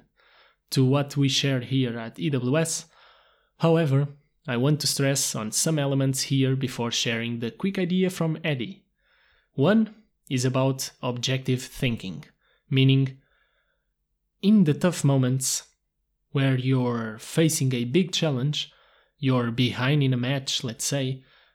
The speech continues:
and maybe you're entering on a negative thinking spiral with unpleasant sensations in your body,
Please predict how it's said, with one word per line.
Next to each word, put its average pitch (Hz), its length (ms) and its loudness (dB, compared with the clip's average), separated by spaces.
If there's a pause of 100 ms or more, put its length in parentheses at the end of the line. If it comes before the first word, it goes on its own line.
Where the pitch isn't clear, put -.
and 135 140 4
maybe 160 280 4
you're 139 460 0
entering 147 560 0
on 123 140 -2
a 117 80 -2
negative 135 560 -4
thinking 147 440 -2
spiral 143 720 -4 (560)
with 160 420 2
unpleasant 139 720 0
sensations 160 760 0
in 185 120 4
your 135 140 0
body, 160 380 0